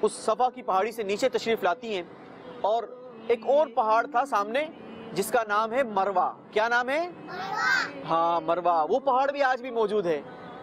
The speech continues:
Speaker 1: और जो भी उम्रा करने जाते हैं, जो भी हज करने जाते हैं, तो उम्रा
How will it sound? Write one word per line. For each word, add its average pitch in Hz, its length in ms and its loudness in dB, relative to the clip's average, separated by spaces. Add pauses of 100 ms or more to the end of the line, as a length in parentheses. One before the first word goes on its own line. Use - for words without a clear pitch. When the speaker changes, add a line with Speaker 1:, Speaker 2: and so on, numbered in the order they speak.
(120)
Speaker 1:
और 185 180 4
जो 180 220 2
भी 269 180 -6
उम्रा 226 280 2
करने 220 300 -4
जाते 180 340 0
हैं, 180 280 -2 (380)
जो 208 180 4
भी 269 160 -2
हज 240 240 -2
करने 214 280 0
जाते 190 320 0
हैं, 220 640 -4
तो 202 120 4 (100)
उम्रा 208 280 4